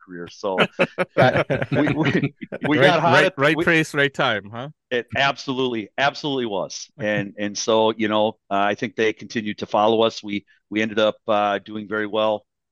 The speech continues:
Speaker 1: uh, in the playoffs, and, and I had a, a very hot and streaky playoffs, and,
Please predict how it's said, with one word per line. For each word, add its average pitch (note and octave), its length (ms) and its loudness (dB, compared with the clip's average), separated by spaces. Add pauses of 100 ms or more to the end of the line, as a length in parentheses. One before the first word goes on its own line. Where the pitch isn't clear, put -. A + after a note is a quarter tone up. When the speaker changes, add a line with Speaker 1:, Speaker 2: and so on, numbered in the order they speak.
(140)
Speaker 1:
uh, F2 460 -8 (320)
in A2 100 -10
the G2+ 60 -12
playoffs, A2 640 -6
and, F#2+ 340 -14
and F#2+ 120 -12
I G2+ 100 -6
had G#2+ 160 -6
a, F#2 220 -6
a G2+ 80 -12
very A#2 240 -6
hot A#2 320 -6 (100)
and F#2+ 160 -18
streaky G#2 640 -14 (460)
playoffs, B2 440 -6
and, F#2+ 260 -12